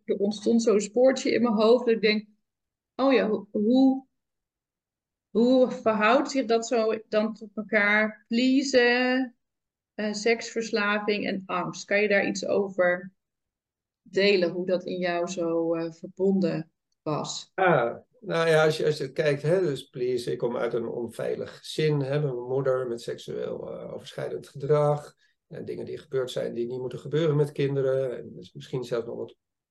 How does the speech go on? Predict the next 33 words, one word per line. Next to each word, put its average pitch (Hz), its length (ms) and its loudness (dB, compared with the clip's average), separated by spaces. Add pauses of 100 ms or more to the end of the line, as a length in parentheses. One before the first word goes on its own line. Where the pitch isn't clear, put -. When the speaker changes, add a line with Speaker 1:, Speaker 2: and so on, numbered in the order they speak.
Speaker 2:
op - 160 -8
vroege 127 300 -4
leeftijd 120 340 -2
nog 113 120 -10
wat 120 140 -4
meer 160 200 0
gebeurd, 139 300 -4
maar 117 160 -8
wat 117 140 -8
ik - 120 -10
ook 147 160 -4
niet 143 120 0
meer 135 140 -4
weet, 139 260 -4
hè, 127 180 -8
want 127 160 -10
je 120 140 -6
ego 120 380 -6
tussen 123 260 -10
aanhalingstekens 113 760 -10
beschermt 143 400 -4
je 143 80 -14
voor 131 200 -6
bepaalde 127 400 -6
dingen. 123 340 -6 (320)
Dus - 80 -20
je 240 100 0
Speaker 1:
Mhm. 202 220 8
Speaker 2:
voelt 226 160 4 (300)
bepaalde 135 280 -2
dingen. 135 420 -4 (540)
Maar, 135 400 0
eh, - 240 -10